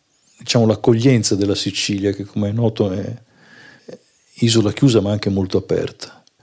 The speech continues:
eh, che è stata crocevia di tanti popoli, eh, questo ce l'aveva dentro,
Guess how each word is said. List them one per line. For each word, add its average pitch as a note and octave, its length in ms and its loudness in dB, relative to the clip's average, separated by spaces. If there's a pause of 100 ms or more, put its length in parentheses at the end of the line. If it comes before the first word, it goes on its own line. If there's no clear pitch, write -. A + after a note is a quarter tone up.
(240)
eh, - 240 -10 (140)
che - 80 -10
è - 20 -6
stata - 300 -6
crocevia F#2 520 -2
di F2+ 140 -2
tanti F#2 600 -4
popoli, F#2+ 600 0
eh, - 480 -14 (800)
questo - 280 2
ce G#2+ 160 2
l'aveva F#2 320 0
dentro, F#2+ 640 -2